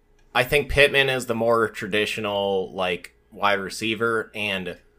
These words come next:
Wentz is gonna be going back to, obviously, him in Indy. Indy's got one of the strongest offensive lines in the league.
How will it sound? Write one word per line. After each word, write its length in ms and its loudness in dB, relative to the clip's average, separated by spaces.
Wentz 400 2
is 120 -6
gonna 180 -2
be 220 -4
going 360 -2
back 400 0
to, 440 -8
obviously, 440 -6
him 160 -8
in 100 -4
Indy. 420 -4
Indy's 280 -8
got 220 -4
one 140 -4
of 80 -6
the 60 -8
strongest 460 -4
offensive 420 -6
lines 340 -8
in 60 -12
the 100 -10
league. 400 -4